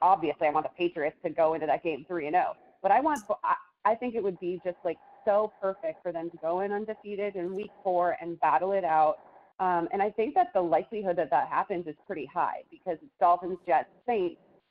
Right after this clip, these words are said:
And while I a hundred percent respect the Dolphins, I think that they're a, a true, like, a really, um, like, unfinished product at this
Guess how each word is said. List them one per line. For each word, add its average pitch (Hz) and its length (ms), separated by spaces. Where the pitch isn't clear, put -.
And 170 380
while 165 200
I 156 120
a - 240
hundred 226 320
percent 175 300
respect 165 420
the 156 60
Dolphins, 151 480
I 170 140
think 170 220
that 156 180
they're 147 380
a, 160 40
a 160 60
true, 160 200
like, 175 160
a 156 60
really, 151 480
um, 98 200
like, 170 200
unfinished 175 500
product 151 340
at 147 80
this 165 100